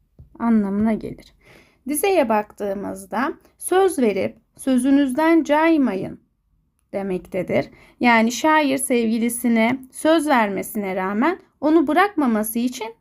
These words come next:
yalvarmaktadır aslında. O zaman bu cümlede sözünden dönmemeyi öne sürmektedir diyebilir miyim?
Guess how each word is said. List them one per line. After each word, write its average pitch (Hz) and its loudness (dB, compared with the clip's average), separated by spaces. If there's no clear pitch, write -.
yalvarmaktadır 302 2
aslında. 190 -8
O 320 0
zaman 330 6
bu 320 -4
cümlede 220 0
sözünden 269 2
dönmemeyi 233 2
öne 285 2
sürmektedir 196 -6
diyebilir 262 -2
miyim? 254 0